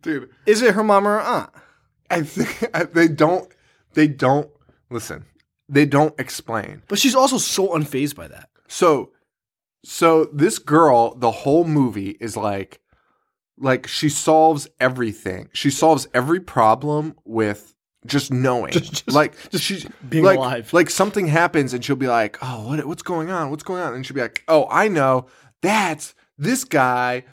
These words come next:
Speaker 1: who did this and this and this." And everyone's like, "Okay." And it always is the truth. So later on in the movie, we should talk about the fucking, just the plot here,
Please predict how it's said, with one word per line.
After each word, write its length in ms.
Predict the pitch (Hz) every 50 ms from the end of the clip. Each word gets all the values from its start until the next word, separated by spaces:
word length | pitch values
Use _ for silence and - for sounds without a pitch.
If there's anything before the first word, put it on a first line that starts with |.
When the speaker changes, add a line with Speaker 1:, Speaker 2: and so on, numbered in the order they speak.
| _
Speaker 1:
who 160 | _ - 143 127
did 220 | 135 139 131 131
this 380 | 180 233 226 196 170 160 - -
and 220 | - 131 127 139
this 280 | 180 185 180 175 160 -
and 160 | - 143 143
this." 180 | 170 175 151 -
And 160 | - 151 147
everyone's 300 | 147 147 156 151 143 131
like, 160 | 139 135 -
"Okay." 340 | 151 165 - 226 208 160 - -
And 100 | 131 131
it 100 | 135 131
always 380 | 113 117 131 143 147 135 120 -
is 280 | - 101 110 117 127
the 100 | - 147
truth. 420 | 147 - - 220 214 220 220 - _ _ _ _ _ _ _ - - _ _ _
So 160 | - - 147 147
later 220 | 151 170 160 156
on 140 | 151 151 147
in 100 | 139 135
the 60 | 131
movie, 240 | 127 131 143 147 -
we 100 | 143 190 208
should 180 | - 277 277
talk 240 | - 143 135 123 -
about 180 | 117 117 110 -
the 80 | 101
fucking, 440 | - - 107 98 - 95 87 90 80
just 200 | - 98 - -
the 80 | - 90
plot 400 | _ - - 87 80 - - -
here, 340 | - - - - - -